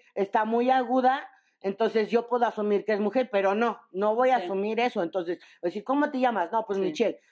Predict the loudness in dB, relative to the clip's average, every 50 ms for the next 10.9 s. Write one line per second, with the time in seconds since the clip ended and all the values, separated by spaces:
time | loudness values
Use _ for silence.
0 | _ -2 0 2 2 4 2 2 2 2 2 0 0 2 2 2 2 2 2 2
1 | 0 -2 -2 -4 -2 -2 -2 0 0 0 0 0 0 0 0 2 2 2 2 0
2 | 0 -2 -4 -6 -4 -2 0 0 0 0 -2 -2 -4 -6 -6 -8 -8 -6 -6 -6
3 | -6 -8 -12 -8 -4 -2 0 0 0 -2 -2 -2 -2 0 2 2 2 2 2 0
4 | 0 -2 -4 -6 -10 -12 -18 -14 -6 -2 -2 0 0 0 0 0 -2 -2 -2 -2
5 | -2 0 0 2 2 0 0 0 0 0 0 2 2 0 0 2 2 2 2 0
6 | -2 -4 -4 -2 -2 -2 0 2 2 2 2 2 0 0 -2 -2 -2 0 0 0
7 | 0 0 -2 -2 -2 -2 0 0 0 2 0 0 0 0 2 2 2 2 2 2
8 | 0 -2 -2 -6 -14 -16 -16 -16 -16 -18 -12 -8 -6 -4 -4 -4 -4 -4 -6 -4
9 | -2 0 0 0 0 -2 -4 -8 -20 -16 -8 -4 -4 -4 -2 -2 -2 0 0 -2
10 | -2 -8 _ _ _ -4 -4 -2 -2 -2 0 0 0 0 -2 -4 -6 -6